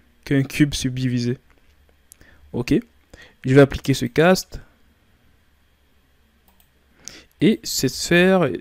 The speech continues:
euh, cette U V sphère, je vais la supprimer. Ok, super. Donc là maintenant on a notre, on a, euh, notre début de bombe.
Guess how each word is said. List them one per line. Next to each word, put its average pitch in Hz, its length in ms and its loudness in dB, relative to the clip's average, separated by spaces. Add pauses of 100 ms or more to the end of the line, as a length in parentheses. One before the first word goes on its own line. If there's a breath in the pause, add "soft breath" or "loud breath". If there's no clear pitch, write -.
(440)
euh, 135 300 2
cette 143 160 -2
U 156 160 0
V 170 80 2
sphère, 175 420 4
je 147 100 -2
vais 151 60 6
la 151 80 6
supprimer. 127 460 -6 (180)
Ok, 175 260 -6
super. 127 400 -4 (520 loud breath)
Donc 151 160 6
là 202 120 8
maintenant 185 320 4
on 180 100 0
a 160 240 4
notre, 156 800 2 (720)
on 147 160 -4
a, 139 380 2 (800 soft breath)
euh, 123 420 2 (1400)
notre 143 280 0
début 135 260 2
de 131 100 0
bombe. 139 460 2